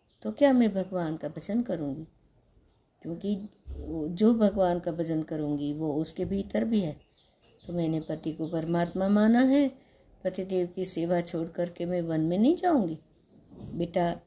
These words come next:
पतिदेव की सेवा करते हुए मैं नारायण से प्रार्थना करूँगी नारायण जो है वो पालनहार है, तुम्हारी रक्षा करेगा, मेरे बालक का रक्षण करो।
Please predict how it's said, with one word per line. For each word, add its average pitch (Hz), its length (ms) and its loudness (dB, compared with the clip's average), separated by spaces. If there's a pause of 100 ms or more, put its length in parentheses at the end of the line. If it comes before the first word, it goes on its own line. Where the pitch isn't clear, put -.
पतिदेव 220 500 2
की 220 200 -2
सेवा 196 260 0
करते 185 380 -6
हुए 214 240 2
मैं 185 200 0
नारायण 175 460 2
से - 160 0
प्रार्थना - 540 -2
करूँगी 165 440 -6 (640)
नारायण 165 480 0
जो 170 100 -2
है 170 200 0
वो 175 120 -2
पालनहार 180 640 -4
है, - 200 -18 (680)
तुम्हारी 170 280 -2
रक्षा 170 380 -2
करेगा, 156 460 -6
मेरे 160 260 -6
बालक 160 460 -4
का 175 80 -2
रक्षण 170 380 -6
करो। 156 300 -8